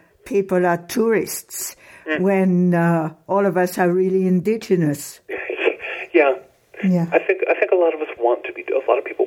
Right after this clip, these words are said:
Speaker 2: want to be tourists.
Speaker 1: <laughs> Yeah.
Speaker 2: Because the tourist is gonna, the tourist doesn't have to be involved.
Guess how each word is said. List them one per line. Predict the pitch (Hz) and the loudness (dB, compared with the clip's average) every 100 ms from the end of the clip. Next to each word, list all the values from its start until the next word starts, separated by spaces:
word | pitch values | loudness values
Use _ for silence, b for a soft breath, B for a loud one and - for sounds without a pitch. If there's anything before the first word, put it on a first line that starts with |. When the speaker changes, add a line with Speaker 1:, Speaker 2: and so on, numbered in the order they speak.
| - | -2
Speaker 2:
want | 104 - | -2 -4
to | - | -10
be | 104 | -8
tourists. | 110 98 - - - | -6 -6 -6 -12 -14
Speaker 1:
<laughs> | - 254 | -8 -2
Yeah. | 254 - - - - - | -2 -4 -12 -20 -20 -10
Speaker 2:
Because | - 370 359 - | 0 4 4 2
the | - | 2
tourist | 156 151 - - | 4 4 2 -6
is | - - - | -8 -2 0
gonna, | 359 - | 0 2
the | - - - | 0 0 0
tourist | 185 156 - | 0 2 2
doesn't | - - | 2 0
have | - - | -2 -2
to | - | -4
be | - - | -10 -10
involved. | - - - 76 78 - - | -8 -4 -2 -4 -6 -12 -16